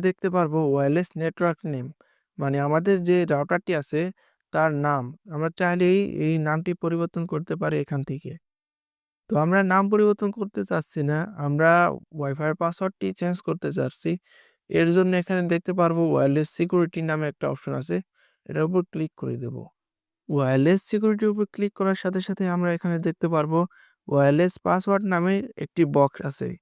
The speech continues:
তো এখানে আমাদের সেই কাঙ্ক্ষিত পাসওয়ার্ডটি, আমাদের পূর্বের পাসওয়ার্ডটি এখানে দেওয়া আছে, এটাকে রিমুভ করে আমাদের বর্তমান পাসওয়ার্ডটি দিয়ে নিব। আমি আমার মতন করে দিচ্ছি, আপনারা আপনাদের মতন করে দিয়ে নিবেন। পাসওয়ার্ড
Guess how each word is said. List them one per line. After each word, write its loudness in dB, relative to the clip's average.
তো -6
এখানে 0
আমাদের 2
সেই 2
কাঙ্ক্ষিত -4
পাসওয়ার্ডটি, -4
আমাদের 2
পূর্বের 2
পাসওয়ার্ডটি -4
এখানে -2
দেওয়া 4
আছে, -6
এটাকে -2
রিমুভ 2
করে -2
আমাদের 0
বর্তমান -2
পাসওয়ার্ডটি -4
দিয়ে 4
নিব। 0
আমি 0
আমার 2
মতন 2
করে 2
দিচ্ছি, -2
আপনারা 0
আপনাদের 0
মতন 0
করে -2
দিয়ে -2
নিবেন। -6
পাসওয়ার্ড 4